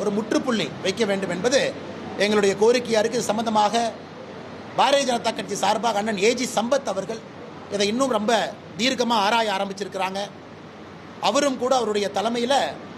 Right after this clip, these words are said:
எங்களுக்கு மிக விரைவில் ஒரு அறிக்கை கொடுக்க இருக்கிறாங்க. அது அனைத்து கட்சி கூட்டத்திற்கு செல்லும் பொழுது பேசுவதற்கு அது எங்களுக்கு ஏதுவாக இருக்கும்.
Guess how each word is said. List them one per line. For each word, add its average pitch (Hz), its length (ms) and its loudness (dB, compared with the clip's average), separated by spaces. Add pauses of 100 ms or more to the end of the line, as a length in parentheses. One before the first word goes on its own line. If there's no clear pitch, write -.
(580)
எங்களுக்கு 226 360 4
மிக 208 240 4
விரைவில் 240 480 2
ஒரு 214 120 2
அறிக்கை 285 280 0
கொடுக்க 196 280 -4
இருக்கிறாங்க. 165 380 -2 (840)
அது 196 140 4
அனைத்து 226 340 2
கட்சி 226 260 -2
கூட்டத்திற்கு 208 460 0
செல்லும் 269 340 2
பொழுது 214 260 2
பேசுவதற்கு 214 640 0
அது 196 100 0
எங்களுக்கு 180 380 -2
ஏதுவாக 190 380 4
இருக்கும். - 260 -6